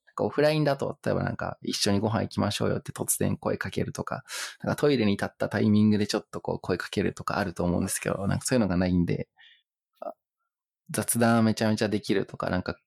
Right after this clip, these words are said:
何でもこうスラック上で話せるみたいな雰囲気のチームはめっちゃいいなって思いますね。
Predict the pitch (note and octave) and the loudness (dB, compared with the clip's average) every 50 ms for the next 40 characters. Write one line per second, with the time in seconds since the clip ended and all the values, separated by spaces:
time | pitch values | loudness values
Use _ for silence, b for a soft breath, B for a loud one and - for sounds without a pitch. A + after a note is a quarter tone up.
0 | _ - - G2+ G#2 G#2+ G2+ A2+ G#2 G#2 G#2 G2+ - - G#2 G2+ G2+ - - - | _ -2 0 2 4 4 4 4 4 4 4 2 2 0 0 0 0 -2 -2 -4
1 | F#2+ - _ - - F#2+ G2+ F#2 F#2 F#2 F#2 - - F#2+ F#2+ G2 - - G2+ G2 | -4 -4 _ -4 -2 0 0 2 2 0 0 0 0 0 0 0 0 0 0 2
2 | F#2 F2+ F#2+ - - F2 F2 F2 F2 F#2+ F#2 F#2 F2+ - - F2 F2+ F2+ F2+ - | 2 0 0 0 0 0 0 0 2 2 2 2 2 0 0 0 0 0 0 0
3 | - F#2+ F2+ E2+ E2 F2 F2+ E2 - - - F#2 F#2 F2 F2 F2 E2+ E2+ - _ | 0 0 2 2 2 2 0 -2 -2 -2 -2 0 0 2 2 2 0 0 -4 _
4 | - F#2+ - - B B B B B B _ - F#2+ F#2 F#2 F#2 F2+ F#2+ - - | -4 -4 -4 -4 B B B B B B _ -2 0 0 0 0 -2 -2 -2 -2
5 | - G#2 G#2 - - | -2 -2 -4 -6 -8